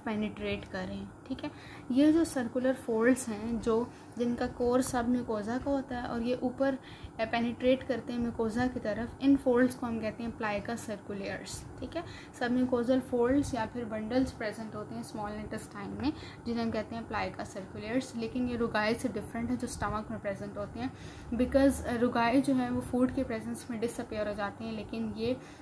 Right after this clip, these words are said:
हमेशा present रहते हैं। ठीक है, अच्छा, अब mucosa की अगर हम बात करते हैं तो उसमें क्या क्या फीचर इसमें present है।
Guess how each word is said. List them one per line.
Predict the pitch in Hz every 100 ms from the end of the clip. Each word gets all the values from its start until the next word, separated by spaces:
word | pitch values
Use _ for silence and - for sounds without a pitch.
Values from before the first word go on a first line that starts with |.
| -
हमेशा | 233 214 208 233 247
present | 220 202 214 202
रहते | 190 196 -
हैं। | 196 - -
ठीक | 285 294
है, | 277 - - -
अच्छा, | 220 226
अब | - 254 269
mucosa | 277 269 247 294
की | 302
अगर | 285 269
हम | 262
बात | 233 226 -
करते | 247 254
हैं | 254
तो | 262
उसमें | 254 - 285 285
क्या | 254
क्या | 233 240
फीचर | 233 208 240
इसमें | 233 233 233
present | 220 208 226 233
है। | 247